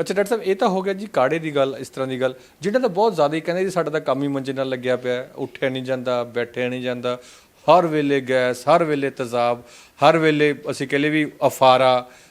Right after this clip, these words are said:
ਅ, ਸਿਰ ਨੂੰ ਚੜ੍ਹੀ ਜਾਂਦਾ ਤੇਜ਼ਾਬ, ਸਿਰ ਦਰਦ ਹੋਈ ਜਾਂਦਾ, ਸਰਵਾਈਕਲ ਹੋਈ ਜਾਂਦਾ ਗੈਸ ਤੇਜ਼ਾਬ ਨਾਲ, ਮਤਲਬ ਫਿਰ ਉਹਨਾਂ ਦਾ ਹੱਲ ਤੁਹਾਡੇ ਕੋਲ ਕਿਵੇਂ ਹੁੰਦਾ? ਕਿਉਂਕਿ ਉਹ ਤਾਂ ਔਖੇ ਬੜੇ ਹੁੰਦੇ ਨੇ।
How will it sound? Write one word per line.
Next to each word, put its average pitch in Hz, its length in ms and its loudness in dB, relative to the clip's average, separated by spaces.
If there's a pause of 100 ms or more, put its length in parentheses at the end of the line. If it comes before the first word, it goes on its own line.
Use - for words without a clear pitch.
(180)
ਅ, - 20 0
ਸਿਰ 135 240 2
ਨੂੰ 143 140 0
ਚੜ੍ਹੀ 147 240 0
ਜਾਂਦਾ 135 280 0
ਤੇਜ਼ਾਬ, 127 360 0
ਸਿਰ 127 180 -4
ਦਰਦ 127 320 -2
ਹੋਈ 127 180 -4
ਜਾਂਦਾ, 123 320 -2
ਸਰਵਾਈਕਲ 127 560 -2
ਹੋਈ 135 160 -2
ਜਾਂਦਾ 123 300 -4
ਗੈਸ 120 260 -2
ਤੇਜ਼ਾਬ 117 400 -6
ਨਾਲ, 117 200 -8 (380)
ਮਤਲਬ 226 140 0
ਫਿਰ 240 80 0
ਉਹਨਾਂ 226 280 -2
ਦਾ 247 120 4
ਹੱਲ 190 200 0
ਤੁਹਾਡੇ 185 260 0
ਕੋਲ 175 300 0 (340)
ਕਿਵੇਂ 180 220 2
ਹੁੰਦਾ? 147 280 -2
ਕਿਉਂਕਿ 147 440 -4
ਉਹ 180 40 0
ਤਾਂ 208 100 2
ਔਖੇ 143 340 2
ਬੜੇ 175 200 2
ਹੁੰਦੇ 143 220 -4
ਨੇ। 139 100 -12